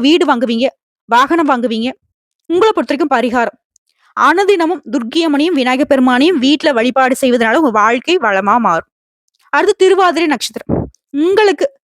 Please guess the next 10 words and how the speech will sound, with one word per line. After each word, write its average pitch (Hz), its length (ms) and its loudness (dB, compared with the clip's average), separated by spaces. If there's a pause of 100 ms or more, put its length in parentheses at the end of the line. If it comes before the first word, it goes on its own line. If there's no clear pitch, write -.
(240)
இந்த 247 240 0
வருஷம் 294 340 0
முழுக்கவே 311 280 0 (160)
யோகமான 294 480 2 (180)
காலம். 240 300 0 (260)
சனீஸ்வர 302 460 0
பகவான் 214 340 -2
பொறுப்பு. 220 240 -2 (1300)
எப்படிங்க? 285 440 0 (1600)
இவரை 392 240 4